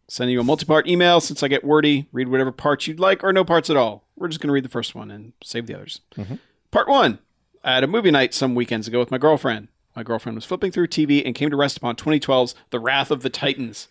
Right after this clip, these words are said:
Speaker 1: We rarely agree on movies, so I kept flipping through channels. I came across
Speaker 2: <laughs>
Speaker 1: nineteen seventy-nine's Mad Max. In a rare moment, she said,
Speaker 2: Yes.
Speaker 1: "Well,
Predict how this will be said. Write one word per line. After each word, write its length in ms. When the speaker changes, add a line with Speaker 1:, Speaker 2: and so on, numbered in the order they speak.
Speaker 1:
We 80
rarely 280
agree 240
on 140
movies, 240
so 100
I 40
kept 220
flipping 260
through 160
channels. 460
I 60
came 160
across 300
Speaker 2:
<laughs> 0
Speaker 1:
nineteen 260
seventy-nine's 440
Mad 280
Max. 420
In 80
a 20
rare 200
moment, 260
she 140
said, 180
Speaker 2:
Yes. 80
Speaker 1:
"Well, 300